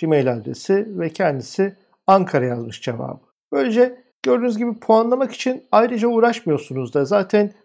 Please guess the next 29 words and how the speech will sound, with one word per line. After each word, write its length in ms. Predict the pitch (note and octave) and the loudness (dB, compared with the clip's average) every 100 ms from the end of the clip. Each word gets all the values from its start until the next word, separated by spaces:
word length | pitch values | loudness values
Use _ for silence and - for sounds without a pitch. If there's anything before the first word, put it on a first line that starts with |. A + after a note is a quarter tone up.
| _ _ | _ _
doğru 280 | G3+ G3 G#3+ | 4 6 4
sonuçları 720 | G#3 - G3 F#3 G3+ G3 G3 G3+ | 0 -2 -4 -2 -2 0 0 2
yazdığınızda 880 | F#3 F#3 F#3 G#3 A3 F3 G#3 C#4 - | 4 4 2 0 0 0 -2 -2 -2
eğer 200 | F#3 F#3 | 0 2
öğrenci 420 | F#3 F#3+ F3+ F3+ | 4 4 2 0
yanlış 280 | G3+ G3 - | -2 -2 -2
yazarsa 600 | G#3 D3 C3 - C4 - _ _ | 0 2 2 0 -4 -6 _ _
puan 300 | - D3 C3+ | 0 2 2
da 220 | G#3 A3 - _ | -2 -4 -12 _
direkt 220 | F#3+ F3 | -4 -2
ekrana 520 | F#3 - C3 C3+ G#3 - _ _ | -4 -4 -4 -4 -6 -10 _ _
çıkıyor. 380 | - - D3 - - _ - | -14 -8 -8 -8 -12 _ -8
Arkadaşlar 580 | G#3+ G#3+ G#3+ G3 G#3+ A3 | -6 0 0 2 -2 -2
bu 60 | |
sorunun 300 | A3+ B3 G#3+ | -2 0 2
altına 520 | F#3 E3+ - A#3+ C4+ - | 4 2 0 -6 -6 -8
bir 60 | A3 | -6
soru 260 | A3 A3 G3 | 0 2 4
daha 180 | G3+ | 2
eklemek 380 | D3+ - C#3 C3+ | 2 -2 -2 -2
istiyorum. 540 | - - C#3 F#3+ A3+ - _ _ _ | -8 0 2 2 -2 -12 _ _ _
Sağ 320 | - G#3 G3 | -4 0 0
üst 140 | F#3 - | -2 -4
köşede 340 | E3+ F3 E3+ | -4 -4 -6
soru 280 | - G3 F#3 | -2 2 2
ekleye 400 | D#3+ - D3 D#3 | 0 0 0 2
basınca 580 | A3 G3 C3 D#3 A3 - _ - | 0 -2 2 2 2 -4 _ -4
aşağıya 440 | G#3+ - C#3+ D3 | -4 -2 -2 -2
bakınız 580 | D#3+ D3 D#3+ F#3 - - | -4 -6 -6 -6 -12 -20